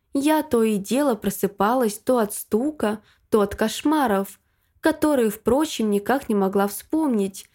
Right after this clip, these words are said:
Стоило открыть глаза — и посмотреть на потолок с полосой лунного света, удивительным образом пробившегося сквозь тучи. Нет,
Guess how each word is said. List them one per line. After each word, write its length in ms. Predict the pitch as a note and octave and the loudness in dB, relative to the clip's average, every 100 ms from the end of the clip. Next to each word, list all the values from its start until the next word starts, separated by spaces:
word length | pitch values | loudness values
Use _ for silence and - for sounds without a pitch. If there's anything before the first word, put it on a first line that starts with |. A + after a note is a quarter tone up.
| _ - | _ -16
Стоило 560 | - - C4+ A#3+ G#3 | -12 0 2 2 0
открыть 400 | G3 - G#3+ G#3 | -2 -2 -2 0
глаза — 540 | G3+ F#3+ F3+ G3 B3+ D4 _ _ | -2 -2 0 -2 -2 -6 _ _
и 60 | - | -6
посмотреть 600 | - C4 A3+ G#3 A3 B3+ | -2 -2 0 0 -2 0
на 100 | G#3+ | -2
потолок 680 | G3 F#3 F#3+ F#3 G#3+ C#4 - _ _ | -2 -2 0 0 0 -2 -8 _ _
с 120 | - | -6
полосой 600 | - D4 A3+ - A3 B3+ | 0 0 0 -2 -2 0
лунного 380 | A3 G3 F#3+ G#3 | 0 0 0 -2
света, 680 | - C4+ D#4 D4 G3 F#3+ - _ _ | -2 -2 -2 0 -2 -2 -6 _ _
удивительным 840 | C#4 A#3+ B3 B3+ C#4+ - A3+ G#3 - | 0 0 0 0 -2 0 2 2 2
образом 680 | C4 D#4 C#4+ A#3 A3 G#3+ | 0 2 0 2 0 -2
пробившегося 960 | A3+ C4 A3+ A#3 E4 - B3 A3 G#3+ G#3 | 0 0 2 0 -2 -2 -2 0 0 -2
сквозь 400 | - G3 G#3+ G#3 | -2 0 0 0
тучи. 680 | - D#4 D#4 - G#3 G3 G3+ _ _ _ _ _ _ - | -2 -2 -2 -2 0 0 -4 _ _ _ _ _ _ -2
Нет, 560 | A3 B3 C#4 G3+ - | 2 2 2 0 -4